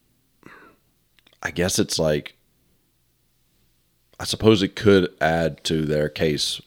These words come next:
for obstruction, maybe in some sense. Um, you know,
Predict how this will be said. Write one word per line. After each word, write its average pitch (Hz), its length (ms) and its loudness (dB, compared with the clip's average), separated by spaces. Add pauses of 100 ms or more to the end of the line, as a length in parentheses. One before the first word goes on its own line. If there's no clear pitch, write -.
for 76 460 -2
obstruction, 82 760 -2 (140)
maybe 82 380 0
in 76 160 -8
some 82 260 -2
sense. - 560 -4 (440)
Um, 69 460 -2 (420)
you 71 120 -8
know, 67 80 -4